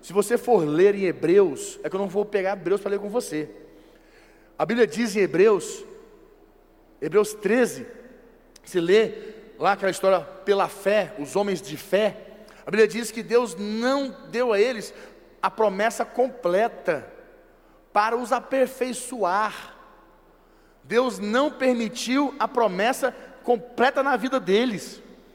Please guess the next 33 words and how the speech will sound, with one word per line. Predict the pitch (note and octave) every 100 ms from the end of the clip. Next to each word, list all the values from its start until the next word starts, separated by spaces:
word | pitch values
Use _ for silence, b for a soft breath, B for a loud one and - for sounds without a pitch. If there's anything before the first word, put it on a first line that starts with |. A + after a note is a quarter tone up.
| _
Eles | F3+ G3 E3+
venceram | G3+ F#3 - - G#3 C#4
pela | C4+ A3 F3
fé. | F#3
A |
Bíblia | G3 F#3+
diz, | F#3+ B B B
"Pela | A3+ A3
fé | F#3 G3+ G3+
fizeram, | E3 C3+ F#3 A#3 A3+
pela | A3 G#3+ G3
fé | - F#3+
fizeram, | F3 D3+ C#3+ G#3+ A3+
pela | A3+ A3 G3
fé | - E3+
isso, | A3 A3+
pela | A3 G3+
fé | F#3+ G#3
aquilo, | E3+ G3 A#3+ A3 B B B B
e | F#3
pela | A3+ G#3
fé | A3+
aquilo | A3 G#3 F#3
outro." | G3 C4 - B3 - B B B
Mas | F#3+ G#3+
a |
Bíblia | A3 B3
diz | A#3+ A#3+
que, | B3+ B3 - - - -
que | -
eles | A#3 G3+
não | G3+ C4
fi-, | C#4+ - C4